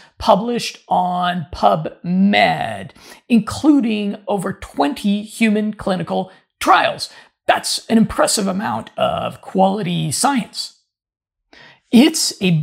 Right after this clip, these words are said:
body composition hack for healthy adults,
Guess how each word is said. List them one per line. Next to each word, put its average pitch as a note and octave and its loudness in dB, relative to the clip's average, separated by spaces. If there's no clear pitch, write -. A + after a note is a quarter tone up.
body G3+ 0
composition - -2
hack - -4
for G3 -2
healthy A3 0
adults, - 0